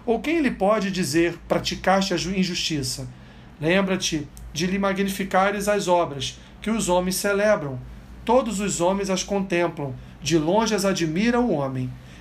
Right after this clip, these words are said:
Eis que Deus é grande e não o podemos compreender.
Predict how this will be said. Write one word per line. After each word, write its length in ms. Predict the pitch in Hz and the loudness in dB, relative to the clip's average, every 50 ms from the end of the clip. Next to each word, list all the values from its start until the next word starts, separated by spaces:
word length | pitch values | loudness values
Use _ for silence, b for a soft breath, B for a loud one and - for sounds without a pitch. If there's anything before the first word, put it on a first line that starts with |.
| B | B
Eis 220 | B 165 175 175 170 | B 2 4 4 2
que 120 | - 185 | 0 0
Deus 300 | 156 135 165 170 170 160 | 2 2 4 4 4 4
é 100 | 190 185 | 2 0
grande 560 | 175 143 160 190 214 226 220 196 - 139 - - - - - - - | 0 0 2 2 2 2 0 -2 -4 -6 -8 -12 -16 -20 -12 -4 0
e 100 | 185 185 | 2 2
não 240 | 185 208 226 240 247 | 2 2 2 2 0
o 40 | 240 | 2
podemos 440 | 240 214 202 202 185 196 202 208 - | 2 2 2 4 2 0 0 0 -2
compreender. 760 | - - 208 196 196 202 202 214 208 185 160 160 160 160 156 | -2 0 -2 -2 0 0 0 0 0 2 2 2 2 0 -2